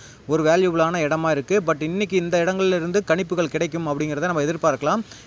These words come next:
இருந்தாலும் ரெண்டாயிரத்தி பத்தொன்பது அப்படிங்கிற சார்ட்ல வந்து ஒரு நல்ல ஒரு பேட்டர்ன் இருக்கு. அந்த பேட்டர்ன்ல வந்து பார்த்தீங்கன்னா, ஒரு நல்ல கணிப்புகளை உங்களுக்கு நான் சொல்ல போறேன். ஓகேங்களா?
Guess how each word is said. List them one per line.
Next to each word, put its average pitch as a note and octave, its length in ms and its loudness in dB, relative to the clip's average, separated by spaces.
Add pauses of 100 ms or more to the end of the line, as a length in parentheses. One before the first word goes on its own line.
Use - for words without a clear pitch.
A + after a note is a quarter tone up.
இருந்தாலும் F#3+ 600 2
ரெண்டாயிரத்தி G3 640 2
பத்தொன்பது E3 680 0
அப்படிங்கிற D3 300 -2
சார்ட்ல E3 260 0
வந்து D#3+ 220 2
ஒரு D#3+ 100 0
நல்ல E3 220 2
ஒரு D#3 180 2
பேட்டர்ன் D#3 240 0
இருக்கு. C#3+ 320 -2 (400)
அந்த G3 360 0
பேட்டர்ன்ல F#3 360 2
வந்து E3+ 120 -4
பார்த்தீங்கன்னா, D#3+ 340 0
ஒரு D#3 160 0
நல்ல D3+ 260 -2
கணிப்புகளை D#3 380 0
உங்களுக்கு C#3+ 280 -4
நான் B2+ 180 -6
சொல்ல D3 200 -4
போறேன். B2+ 220 -2
ஓகேங்களா? B2+ 400 -4